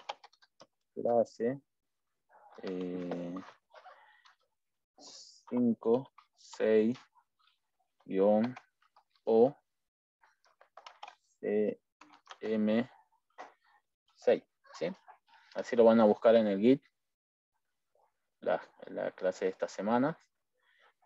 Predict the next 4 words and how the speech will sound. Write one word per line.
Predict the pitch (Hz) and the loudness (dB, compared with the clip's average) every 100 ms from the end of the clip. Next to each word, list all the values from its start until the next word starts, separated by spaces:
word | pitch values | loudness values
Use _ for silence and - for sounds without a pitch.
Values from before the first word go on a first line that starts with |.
| _ | _
este | - - | -20 -18
proyecto. | - 190 - - 165 - _ _ _ _ _ _ _ _ _ _ _ _ - _ _ | 0 0 0 -4 -10 -12 _ _ _ _ _ _ _ _ _ _ _ _ -20 _ _
Y | - 127 | -2 -2
acá, | - 123 143 | 2 4 4